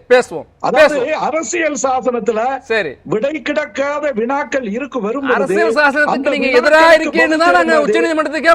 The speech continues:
Speaker 1: போயிருக்கோம்னு சொல்றாரு முதலமைச்சர்.
Speaker 2: சார்,
Speaker 1: கேரளா முதலமைச்சர்.
Speaker 2: அதாங்க சட்டத்துல ரெண்டு, சார், சட்டத்துல ரெண்டு வகை உண்டு சார்.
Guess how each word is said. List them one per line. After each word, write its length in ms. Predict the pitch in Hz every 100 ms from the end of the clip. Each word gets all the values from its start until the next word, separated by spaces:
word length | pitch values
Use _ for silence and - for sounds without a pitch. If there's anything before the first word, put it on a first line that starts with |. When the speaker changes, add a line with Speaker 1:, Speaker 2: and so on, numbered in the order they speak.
| -
Speaker 1:
போயிருக்கோம்னு 500 | 320 349 302 508 277
சொல்றாரு 260 | 277 277 247
முதலமைச்சர். 500 | 247 262 233 170 123 _ _ -
Speaker 2:
சார், 300 | - 233 208 _ -
Speaker 1:
கேரளா 40 |
முதலமைச்சர். 600 | 262 262 226 220 185 143
Speaker 2:
அதாங்க 280 | 202 202 190 190
சட்டத்துல 360 | 180 254 233
ரெண்டு, 340 | 196 190 202 -
சார், 240 | - 202 196
சட்டத்துல 460 | 175 175 240 214
ரெண்டு 240 | 185 180 185
வகை 140 | 190
உண்டு 220 | 180 175
சார். 300 | 143 151 135